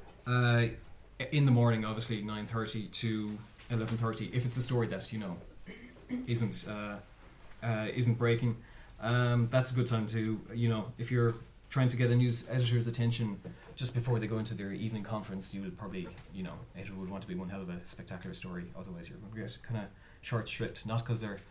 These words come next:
not nice people, it's just that they are extremely, extremely busy, especially in the evening. Uh, in terms of pay,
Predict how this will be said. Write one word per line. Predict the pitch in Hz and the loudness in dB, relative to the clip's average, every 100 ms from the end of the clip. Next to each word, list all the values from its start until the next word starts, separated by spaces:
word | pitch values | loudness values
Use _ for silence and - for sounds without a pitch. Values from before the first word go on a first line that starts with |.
| - - - | -18 -10 2
not | 147 139 | 4 4
nice | 139 - | 2 6
people, | 156 151 143 | 6 8 6
it's | 117 117 | 4 2
just | 123 113 | 0 -2
that | 98 | -4
they | 98 | -2
are | 95 90 117 | -2 -4 -8
extremely, | - - 113 101 | -10 -4 -2 -2
extremely | 92 - 117 120 98 | -6 -2 4 4 4
busy, | 90 87 | -2 -8
especially | - 98 92 87 87 - - | -10 -10 -10 -10 -12 -14 -10
in | 98 | -8
the | 98 101 | -6 -6
evening. | 95 90 - - - - | -6 -8 -10 -18 -20 2
Uh, | 131 131 127 | 6 8 8
in | 131 | 6
terms | 165 170 | 4 4
of | 131 | 2
pay, | 139 175 170 160 - | 4 4 6 4 0